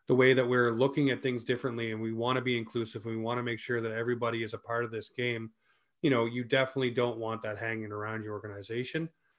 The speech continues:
So, yeah, I think there'll be something coming out from M L S, M L S,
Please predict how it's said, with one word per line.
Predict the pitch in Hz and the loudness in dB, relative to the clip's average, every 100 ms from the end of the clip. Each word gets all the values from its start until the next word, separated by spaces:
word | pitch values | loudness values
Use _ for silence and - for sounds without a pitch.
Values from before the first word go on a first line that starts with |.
| _ | _
So, | - 127 117 | -2 2 4
yeah, | 117 113 101 | 4 0 0
I | 113 | 0
think | 139 139 | 0 2
there'll | 139 | 2
be | 123 | 2
something | 120 135 120 | 0 0 0
coming | 120 120 117 | -4 -4 -4
out | 117 | -4
from | 123 117 110 110 | -4 -4 -4 -6
M | 123 120 | -6 -4
L | |
S, | 113 - 113 - | -4 -6 -8 0
M | 147 | 2
L | 143 | 2
S, | 127 | 0